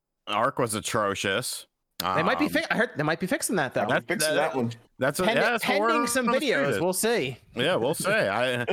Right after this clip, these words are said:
Speaker 1: I have a feeling there might be some people that will make a
Speaker 2: <laughs>
Speaker 1: video on the update of Arc.
Speaker 2: Ooh.
Speaker 1: Um,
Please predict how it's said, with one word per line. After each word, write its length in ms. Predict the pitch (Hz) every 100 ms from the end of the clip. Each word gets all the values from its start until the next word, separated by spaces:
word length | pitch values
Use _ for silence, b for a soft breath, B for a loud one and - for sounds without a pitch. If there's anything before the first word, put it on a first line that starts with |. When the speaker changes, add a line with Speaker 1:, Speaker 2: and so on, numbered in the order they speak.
| - -
Speaker 1:
I 80 | 196
have 140 | 185
a 60 | 147
feeling 400 | - 175 208 156
there 100 | 143
might 240 | 147 175
be 120 | 151
some 220 | 151 147 123
people 360 | 143 196 139
that 160 | 107 104
will 100 | 226
make 240 | 123 196
a 300 | 156 190 165 -
Speaker 2:
<laughs> 80 | -
Speaker 1:
video 320 | 127 175 165
on 140 | 131 123
the 100 | 123
update 400 | 151 - 180 113
of 100 | 98
Arc. 320 | 98 90 - B B -
Speaker 2:
Ooh. 40 |
Speaker 1:
Um, 520 | 147 151 151 151 147